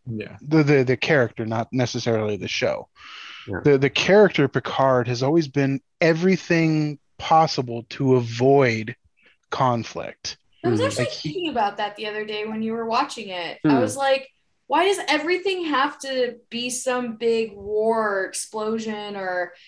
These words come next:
Speaker 4: big fight?" Like, I remember back in, like, Next Gen, it was more diplomacy. It was more, like, quiet,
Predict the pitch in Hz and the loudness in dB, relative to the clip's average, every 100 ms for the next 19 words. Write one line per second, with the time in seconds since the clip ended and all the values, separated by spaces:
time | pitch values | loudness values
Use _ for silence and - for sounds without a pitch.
0 | _ 254 262 - - 240 285 196 151 247 | _ -2 -2 -4 -2 2 2 0 0 0
1 | 220 - 220 277 330 311 302 285 220 226 | 0 0 0 0 0 0 0 -2 0 0
2 | 233 247 247 233 214 214 214 302 - 240 | 0 -2 -4 -4 -6 -2 -2 -2 -6 -6
3 | 214 208 185 226 214 214 226 247 226 226 | -4 -4 -4 -4 -4 -2 0 2 0 -4
4 | - 214 277 269 - 180 175 165 - 196 | -8 -6 -4 -4 -4 -6 -6 -6 -8 -10
5 | 196 - 208 208 220 220 220 220 220 _ | -10 -10 -10 -6 -4 -2 -2 -4 -8 _
6 | _ _ _ - 233 220 - - 202 247 | _ _ _ -4 -4 -4 -8 -4 0 0
7 | 214 147 113 | 0 -2 -6